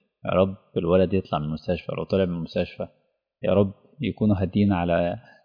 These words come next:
آه، ابنهم، بنتهم. فالباب ده عما تلاقوه،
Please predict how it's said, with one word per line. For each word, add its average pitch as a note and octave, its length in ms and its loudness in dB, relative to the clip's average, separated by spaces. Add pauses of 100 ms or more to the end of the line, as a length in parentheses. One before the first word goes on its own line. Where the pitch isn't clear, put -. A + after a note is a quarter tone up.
(640)
آه، F#2+ 280 2
ابنهم، F#2+ 440 2 (400)
بنتهم. F#2+ 840 -2 (880)
فالباب G#2 500 2
ده B2+ 220 6
عما G2 380 2
تلاقوه، A2 600 2